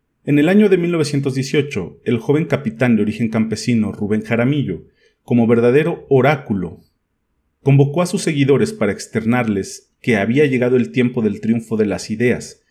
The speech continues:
basadas en la justicia y el bienestar social,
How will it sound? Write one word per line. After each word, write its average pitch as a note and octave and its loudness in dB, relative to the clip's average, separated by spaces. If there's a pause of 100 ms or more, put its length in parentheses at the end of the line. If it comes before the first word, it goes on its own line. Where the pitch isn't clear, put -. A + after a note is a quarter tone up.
(380)
basadas B2 -2
en G#2+ -2
la F#2+ -8
justicia D3 -6
y A#2+ 0
el G#2+ 2
bienestar G#2+ -2
social, F#2+ -8